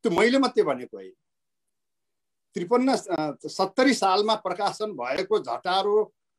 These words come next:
मुक्तक सङ्ग्रहबाट सुरु भएको उहाँको यात्रा त्रिहत्तर सालमा त उहाँलाई मुक्तक मणिको पदवीबाट विभूषितै गरियो। यति आज अठहत्तर सालमा हामीले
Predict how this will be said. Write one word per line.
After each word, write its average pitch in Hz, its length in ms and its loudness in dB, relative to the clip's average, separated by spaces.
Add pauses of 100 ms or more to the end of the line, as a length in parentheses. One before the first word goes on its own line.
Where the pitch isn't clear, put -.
(240)
मुक्तक - 460 -4 (640)
सङ्ग्रहबाट 196 920 0
सुरु 190 360 -10
भएको 170 340 -6
उहाँको 151 340 -8
यात्रा 143 480 -6 (1400)
त्रिहत्तर 254 400 -2
सालमा 208 360 0
त 220 100 -2
उहाँलाई 208 300 0
मुक्तक 208 460 -6
मणिको 208 440 -2
पदवीबाट 208 540 0
विभूषितै 170 560 -6
गरियो। - 280 -8 (2250)
यति 190 440 -2 (260)
आज 175 200 0 (400)
अठहत्तर 220 380 -2
सालमा 165 440 -2
हामीले 151 580 -6